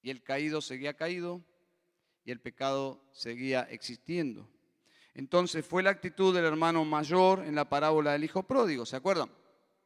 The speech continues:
El hijo mayor de la parábola del hijo pródigo, si ustedes observan, no participa en la fiesta, no está alegre para nada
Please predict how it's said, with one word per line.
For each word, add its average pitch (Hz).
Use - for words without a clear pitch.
El 143
hijo 214
mayor 180
de 147
la 143
parábola 170
del 156
hijo 160
pródigo, 131
si -
ustedes 160
observan, 143
no 175
participa 180
en 165
la 156
fiesta, 175
no 147
está 180
alegre 175
para 156
nada 165